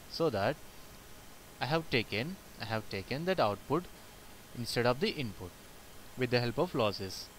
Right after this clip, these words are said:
Now in the numerical, uh, the data, just look at that. So stray losses are around three seventy-five watts given. Okay, three seventy-five watts,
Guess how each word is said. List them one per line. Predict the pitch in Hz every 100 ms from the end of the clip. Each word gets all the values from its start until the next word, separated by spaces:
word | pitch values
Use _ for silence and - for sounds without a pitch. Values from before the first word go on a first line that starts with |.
| - - 139
Now | 165
in | 113 107
the | 107
numerical, | 135 196 135 - 120 202 - - - - - -
uh, | 123 123 123 123
the | 135
data, | 143 170 190 180
just | 170 -
look | 156 160
at | 160
that. | 180 - - - - - - -
So | 131
stray | - 175 190
losses | 175 165 180 180
are | 175 -
around | 135 160 160 - -
three | - 180
seventy-five | 185 151 143 143 143 147
watts | 127 131 -
given. | 104 95 - - - 123
Okay, | 135 104 98 -
three | 143 151
seventy-five | 143 127 127 139 143 185 233 - - - -
watts, | 107 98 -